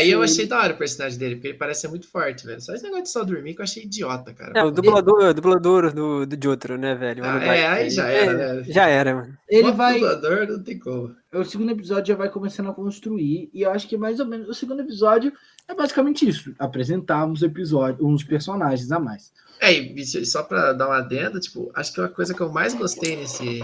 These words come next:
Speaker 1: nesse anime, que, tipo, me lembra muito Hunter x Hunter também, é como os personagens são, tipo, diversificados e, e
Speaker 2: E você se
Speaker 1: únicos,
Speaker 2: apega,
Speaker 1: assim.
Speaker 2: né?
Speaker 1: É,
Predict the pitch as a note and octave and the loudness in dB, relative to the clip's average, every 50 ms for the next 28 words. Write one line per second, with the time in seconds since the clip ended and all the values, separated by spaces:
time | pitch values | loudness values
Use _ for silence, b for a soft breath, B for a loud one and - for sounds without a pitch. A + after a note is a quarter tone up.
0 | A#2+ B2 - - B2+ B2 - B2+ A#2+ A#2+ C#3 E3+ F#3+ F3+ C3 A#2+ A#2+ A#2+ B2+ A#2+ | -10 -10 -10 -8 -6 -4 -4 -4 -4 -4 -4 -4 -4 -4 -6 -8 -8 -10 -12 -12
1 | - - C3 B2+ C3 C#3 C#3 C3+ C#3+ C3+ C3 D3+ - - C#3+ D3 C#3 B2 C#3 B2+ | -10 -6 -6 -4 -4 -4 -4 -4 -4 -6 -8 -8 -6 -6 -6 -4 -6 -6 -6 -4
2 | A#2+ B2 C3 C#3 C3+ B2+ A#2+ A#2+ B2 B2 C3+ D#3 F3+ F#3 - b b b _ - | -4 -2 -4 -4 -4 -6 -10 -10 -8 -8 -6 -6 -6 -8 -10 b b b _ -20
3 | - - - B2+ C3 D3+ D3+ F3 F3 - - F#3 F3+ - F#3 D#3+ D#3+ D#3+ E3 E3 | -12 -10 -10 -6 -4 -4 -4 -4 -4 -4 -4 -4 -4 -2 -4 -2 -2 -2 -2 -2
4 | E3+ E3+ - E3+ D#3+ - - - C#3+ B2 B2+ - C3 C3+ D3 D3+ D3+ - - D3+ | -2 -4 -6 -6 -8 -10 -12 -16 -16 -14 -12 -12 -8 -6 -4 -4 -4 -6 -8 -10
5 | B2+ - - C3+ C3+ D3+ E3 F3+ - G3+ G3 F#3+ G3+ G3+ G3+ G3 G3 F#3+ F3+ F#3 | -12 -8 -4 -2 -2 0 0 -2 -2 -4 -4 -6 -8 -8 -6 -6 -6 -6 -6 -8
6 | _ _ _ - E3 E3 D#3+ D#3+ D#3 D#3 C#3+ C3+ B2+ F3 E3 - B2 F3 E3+ D#3+ | _ _ _ -10 -2 0 2 4 4 4 2 2 4 4 4 6 8 8 8 8
7 | D3 B2 C#3 C3+ C3+ C3+ C3+ B2+ B2+ B2+ | 8 6 2 2 2 0 -2 -2 -2 2